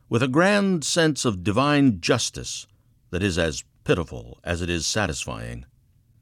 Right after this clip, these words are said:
At age eighteen, Bulstrode was to me just a disgusting old man. His thrilling public unveiling I had somehow found anticlimactic. I was totally unmoved by Bulstrode's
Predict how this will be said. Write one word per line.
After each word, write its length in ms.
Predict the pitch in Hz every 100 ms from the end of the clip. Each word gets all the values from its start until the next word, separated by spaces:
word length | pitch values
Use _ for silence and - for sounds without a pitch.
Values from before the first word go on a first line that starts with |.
| _ -
At 120 | 110
age 280 | 175 202 143
eighteen, 560 | 147 131 - 110 95 101
Bulstrode 520 | 127 123 - 113 104
was 280 | 98 92 -
to 100 | 92
me 160 | 87
just 300 | 80 127 -
a 80 | 98
disgusting 800 | 80 92 - - 156 - 104 90
old 260 | 82 82 78
man. 380 | 71 55 110 - _ _ _ _
His 240 | - 135 -
thrilling 580 | 147 170 151 139 135 120
public 440 | 131 131 120 -
unveiling 600 | 92 90 101 73 69 76
I 140 | 85
had 220 | 78 85 76
somehow 400 | 123 123 101 95
found 380 | 101 98 95 -
anticlimactic. 1040 | 139 147 135 127 - 123 117 - - - - _ _ _ _ _ _ -
I 80 | 160
was 220 | 165 -
totally 520 | - 214 214 208 190
unmoved 640 | 147 147 131 117 76 - -
by 160 | 92
Bulstrode's 840 | 90 85 139 131 - 123 113 107